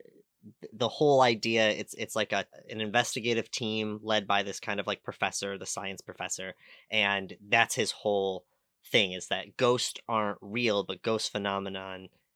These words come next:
happens because w-, like, someone creates it. It's almost like we, we create the power of, like, a poltergeist around us, and so things start happening. Yeah, and, and it can seem like a possession or, or things like that. Yeah.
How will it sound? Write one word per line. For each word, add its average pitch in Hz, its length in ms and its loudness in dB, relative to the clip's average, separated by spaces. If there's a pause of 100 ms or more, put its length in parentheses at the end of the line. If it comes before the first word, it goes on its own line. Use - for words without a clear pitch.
happens 95 560 2
because 95 760 -2 (320)
w-, 98 380 -12
like, 90 200 -2
someone 101 500 0
creates 95 680 -2
it. 87 100 -8
It's 104 160 -2
almost 110 260 0
like 101 160 0
we, 98 400 -4 (300)
we 104 140 0
create 104 640 0
the 98 80 -6
power 92 340 0
of, 92 80 -6
like, 92 160 -10
a 90 40 -10
poltergeist 92 680 -4
around 90 360 -6
us, - 180 -8
and 92 80 -10
so 92 160 -4
things 90 340 -4
start 87 260 -8
happening. 82 520 -10 (480)
Yeah, 92 360 0
and, 101 160 -2
and 113 120 2
it 107 80 2
can 123 120 -4
seem 123 280 2
like 107 180 0
a 101 40 -6
possession 92 640 -4
or, 87 200 -12
or 98 120 -6
things 92 340 -10
like - 160 -16
that. 95 260 -12
Yeah. 95 260 -12